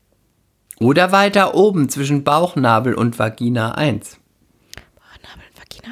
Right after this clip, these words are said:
Speaker 2: eins, Bauchnabel und Vagina eins. Ich muss mir das vorstellen.
Speaker 1: Also nach
Speaker 2: Bauchnabel,
Speaker 1: oben
Speaker 2: Vagina eins.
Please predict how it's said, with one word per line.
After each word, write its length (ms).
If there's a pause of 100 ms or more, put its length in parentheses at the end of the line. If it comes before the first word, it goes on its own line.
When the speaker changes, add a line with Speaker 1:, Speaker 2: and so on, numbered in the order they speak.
(100)
Speaker 2:
eins, 220
Bauchnabel 480
und 140
Vagina 320
eins. 200
Ich 40
muss 160
mir 40
das 120
vorstellen. 400
Speaker 1:
Also 180
nach 140
Speaker 2:
Bauchnabel, 260
Speaker 1:
oben 160
Speaker 2:
Vagina 160
eins. 80